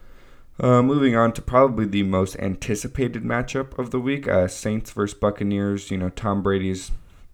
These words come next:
um, debut with his new team for the first time in his career.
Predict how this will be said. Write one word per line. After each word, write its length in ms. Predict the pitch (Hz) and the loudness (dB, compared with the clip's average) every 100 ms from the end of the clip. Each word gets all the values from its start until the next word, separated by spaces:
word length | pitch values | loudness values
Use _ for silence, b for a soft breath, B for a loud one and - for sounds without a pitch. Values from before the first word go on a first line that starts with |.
| _ _ _ _ - - | _ _ _ _ -20 -8
um, 380 | 95 92 90 90 - | -4 -2 -2 -6 -2
debut 580 | 117 113 101 98 107 101 | 0 0 -2 -2 0 2
with 220 | 95 98 | 0 -2
his 200 | 107 95 | -4 -4
new 280 | 101 101 101 | 0 0 0
team 460 | - - 104 101 | -2 -4 -2 -2
for 100 | 95 | -4
the 80 | 95 | -8
first 280 | 95 101 98 | -6 -6 -6
time 240 | - 92 92 | -8 -8 -6
in 40 | |
his 160 | 101 - | -10 -12
career. 680 | - 90 104 104 104 101 | -14 -6 -2 0 0 -2